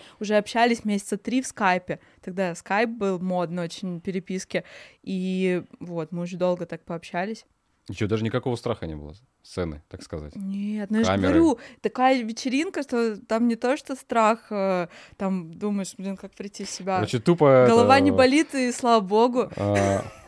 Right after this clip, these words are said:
Speaker 2: кайфануть, потрахаться, и все.
Speaker 1: Ну вот было, да, вот действительно весело. Наверное, потом уже так вот не было,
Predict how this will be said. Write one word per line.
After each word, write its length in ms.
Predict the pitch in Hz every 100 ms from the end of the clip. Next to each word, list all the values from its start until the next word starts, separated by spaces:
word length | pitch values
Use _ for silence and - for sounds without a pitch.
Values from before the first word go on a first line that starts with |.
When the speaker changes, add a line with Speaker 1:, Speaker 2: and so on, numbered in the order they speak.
| -
Speaker 2:
кайфануть, 540 | - 127 - 135 160 170
потрахаться, 640 | 113 123 135 117 - 107
и 220 | 101 98
все. 260 | 95 101 92
Speaker 1:
Ну 140 | 247
вот 160 | 240 208
было, 300 | 208 294 339
да, 240 | 247 233
вот 100 | 196
действительно 460 | 208 208 247 226 208
весело. 440 | 202 208 - 202
Наверное, 380 | 190 208 226 254
потом 380 | 240 220 247 330
уже 180 | 349 254
так 320 | 220 214 -
вот 260 | 214 208 -
не 220 | 220 208
было, 320 | 175 165 147